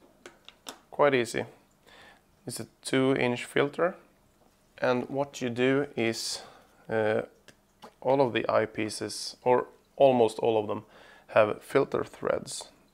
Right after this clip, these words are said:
in the bottom. So what you do is you just attach this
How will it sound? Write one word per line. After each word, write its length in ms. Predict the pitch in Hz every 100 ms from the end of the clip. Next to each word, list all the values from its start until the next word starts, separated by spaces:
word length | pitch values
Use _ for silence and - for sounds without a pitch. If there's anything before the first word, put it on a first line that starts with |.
| -
in 80 | -
the 80 | 101
bottom. 380 | - - - - _ _
So 200 | - -
what 240 | 135 135
you 80 | 127
do 220 | 127 127
is 280 | 127 131 - - - - - _ - - - -
you 280 | 131 151 156
just 640 | 135 143 139 - - - - - _ _ - - - _ - - _ _ - - - _ - - - _ - - _ _ _ _
attach 480 | - - 120 - -
this 320 | - 151 -